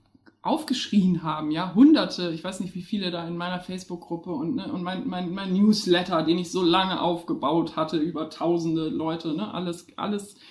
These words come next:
gesagt, „Tschüss, Leute, das war's.“ <laughs> Und dann aber eben auch,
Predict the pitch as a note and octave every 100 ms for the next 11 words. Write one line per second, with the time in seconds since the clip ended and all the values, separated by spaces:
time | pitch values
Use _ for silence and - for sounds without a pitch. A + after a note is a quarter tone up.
0 | - - _ _ - E3+ F#3 G3 - B3
1 | - G3+ G3+ A3 - F3+ G#3+ G#3 C#4 -
2 | - - - - - B3+ C#4+ - - -
3 | - G#3 G#3 A3 B3 G#3+ G#3+ - G#3+ A3
4 | F#3+ A3+